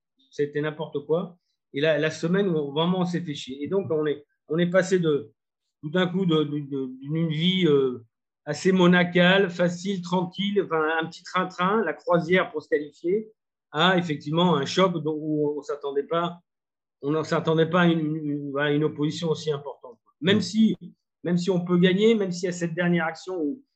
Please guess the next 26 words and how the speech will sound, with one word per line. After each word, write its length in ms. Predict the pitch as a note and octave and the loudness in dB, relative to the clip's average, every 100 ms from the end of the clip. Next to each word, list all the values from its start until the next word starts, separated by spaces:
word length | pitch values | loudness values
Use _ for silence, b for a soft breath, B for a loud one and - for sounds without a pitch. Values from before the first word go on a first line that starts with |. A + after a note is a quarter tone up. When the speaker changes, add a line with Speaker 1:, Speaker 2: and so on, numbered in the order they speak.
| _ _ - | _ _ -6
Speaker 1:
le 120 | D3+ | 2
ballon 300 | E3+ F3 E3+ | 4 4 4
sort 360 | F3 F3+ F#3 D3 | 4 2 2 -2
avec, 140 | C#3 | -4
avec 220 | D3 C#3+ - | -4 -4 -2
Serge, 320 | F3 E3+ D3 | 0 0 0
on 120 | C3+ | -6
est 60 | C3 | -8
à, 160 | C3+ - | -12 -8
il 40 | |
y 40 | D3 | -6
a 60 | |
un 40 | D3+ | -4
deux 120 | E3+ | -4
contre 280 | D#3+ D#3+ E3+ | -4 -4 -2
un 100 | G3 | -2
et 100 | D#3+ | -2
l'arbitre 400 | C#3+ E3+ F3+ - | -4 -4 -6 -8
siffle 420 | - - G3+ - - _ _ _ _ | -18 -14 -12 -10 -12 _ _ _ _
parce 160 | D3 - | -6 -2
que 100 | E3+ | 0
Ondars, 640 | E3+ F3+ F3 F3 F#3 G3+ - - | 0 2 6 8 6 4 -2 -14
ce, 140 | _ C3 - _ _ | _ -14 -14 _ _
ce 140 | - G3+ | 0 0
connard, 920 | F3 C#4+ C#4 D4 D4 D4 B3 - - A2+ - | 4 8 8 10 8 8 6 2 -6 -12 -4
il 140 | F3+ | -2